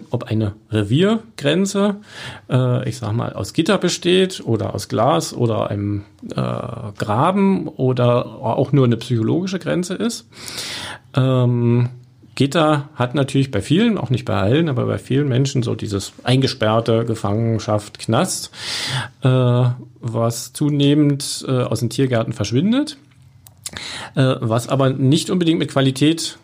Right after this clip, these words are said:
äh, der Tierhaltung zu tun hat, sondern, äh, weil man eben so ein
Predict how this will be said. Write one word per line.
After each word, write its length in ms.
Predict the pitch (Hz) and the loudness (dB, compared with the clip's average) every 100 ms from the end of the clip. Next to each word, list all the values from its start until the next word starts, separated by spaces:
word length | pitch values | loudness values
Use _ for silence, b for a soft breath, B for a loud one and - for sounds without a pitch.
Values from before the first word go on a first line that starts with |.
| - | -2
äh, 160 | 139 | 0
der 140 | 131 123 | 0 -2
Tierhaltung 480 | 165 135 117 113 | -2 0 0 -2
zu 100 | 107 | -4
tun 320 | 107 120 156 185 | -4 -2 -2 0
hat, 300 | 202 214 - B B - | -2 -4 -12 B B -6
sondern, 580 | 120 127 139 143 143 139 _ - | -2 2 2 0 -2 -4 _ -2
äh, 40 | |
weil 600 | 123 123 127 131 127 110 | 0 0 -2 -4 -2 0
man 120 | 135 | 0
eben 120 | 135 131 | 0 0
so 100 | 123 | 2
ein 240 | 120 117 | 2 0